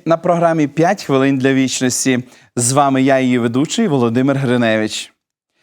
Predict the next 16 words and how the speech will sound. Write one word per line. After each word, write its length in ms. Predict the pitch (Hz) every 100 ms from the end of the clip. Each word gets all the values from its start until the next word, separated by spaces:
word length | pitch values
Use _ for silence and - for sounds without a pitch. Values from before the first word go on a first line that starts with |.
| _ _ _
В 20 | 151
Євангелії 520 | 170 247 214 214 208
від 180 | 180 165
Марка, 460 | 156 156 127 87 -
в 40 |
шістнадцятому 680 | - 117 180 185 - 139 123
розділі 460 | 160 185 170 160 147
написано: 800 | 147 135 131 127 110 - 110 104 - _ _ _ _ _ _ _ _ _ _ _ -
"Як 220 | 135 131
воскрес 580 | 139 139 - 196 208 190
він 160 | 196
уранці 520 | 180 165 180 180 - 135
дня 220 | 131 143
першого 580 | - 147 139 - 120 113
в 60 |
тижні, 540 | 107 160 185 135 104